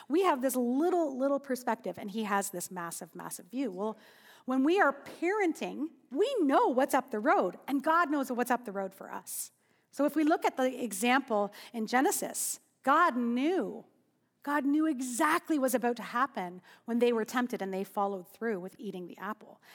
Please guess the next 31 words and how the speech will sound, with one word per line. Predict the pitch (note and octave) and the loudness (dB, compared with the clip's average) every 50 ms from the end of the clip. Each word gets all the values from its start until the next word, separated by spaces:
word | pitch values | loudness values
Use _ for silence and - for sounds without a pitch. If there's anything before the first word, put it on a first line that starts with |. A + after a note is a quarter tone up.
| - - - | -20 -20 -20
He | - - - C#4 C#4+ | -10 -4 0 2 2
knew | C#4+ C4+ C4+ C#4 D#4+ F4 D4 G3 F#3+ | 2 4 4 4 2 2 2 0 0
that | - D#4 | -2 -4
destruction | - - - - - A3+ - - - G3 F#3+ | -4 -6 -8 -4 -4 -4 -4 -4 -6 -8 -6
was | F#3 F3+ | -6 -4
ahead, | G3 F#3 - C#4 D4 A3+ | -4 -2 2 2 2 2
and | G#3 G#3 | 0 -4
he | - A3+ G#3+ | -6 -8 -8
warned | F#3 F#3 G3+ B3+ E4 G#4 F#4+ B3 - | -8 -6 -2 0 0 0 0 -2 -2
them. | - - - - - - _ _ _ _ | -4 -4 -4 -8 -12 -20 _ _ _ _
He | - C#4 | -4 -2
tried | - - D4 C#4 A3+ | 0 2 2 2 0
to | C4 | -2
protect | - - A#3+ - - - G#4 - - - | -6 -8 -10 -4 0 0 0 0 -2 -8
them. | - F#3+ F#3+ G3 F#3 | -8 -8 -8 -8 -6
He | A3+ A#3 | -8 -6
put | - - A#3 - _ - | -6 -6 -8 -8 _ -6
boundaries | F#3 F3 F#3+ A3 C4+ C#4 E4 F4 D#4+ - | -6 -4 -2 -2 -2 -2 -2 -2 -2 -2
up | - - - _ - _ _ _ _ _ _ _ _ _ _ _ - | -6 -8 -10 _ -18 _ _ _ _ _ _ _ _ _ _ _ -10
and | A3+ G#3 | -6 -2
provided | B3+ B3+ G#3 A#3 A3+ A3+ A3+ | 0 2 4 4 4 2 -2
correction | - A#3 G#3+ G#3 - - G#3 | -4 -4 -4 -4 -6 -8 -10
and | F#3+ F#3 | -8 -8
discipline. | F#3+ - - - - - - - - _ _ _ _ _ _ _ _ _ _ _ _ _ _ _ _ _ _ _ | -8 -10 -12 -12 -14 -18 -20 -20 -20 _ _ _ _ _ _ _ _ _ _ _ _ _ _ _ _ _ _ _
Back | - B3+ C4+ C4 C4 | 2 2 2 2 0
to | - C4+ | -4 -2
my | B3+ | -2
son | A#3+ B3 A3+ G3+ G3+ G3 | -2 -2 -4 -4 -6 -6
for | - F#3+ | -10 -14
a | F3+ | -14
minute. | G3 - - A3+ | -14 -14 -16 -18